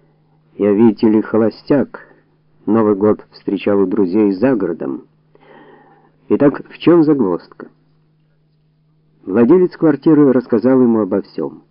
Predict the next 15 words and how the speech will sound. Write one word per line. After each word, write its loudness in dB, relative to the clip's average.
четко -2
и 0
ясно. -10
За -6
последние 0
три 0
дня -2
он -4
хорошенько -2
обдумал, 0
как -4
охарактеризовать -4
всю -4
серьезность -2
происшедшего, -6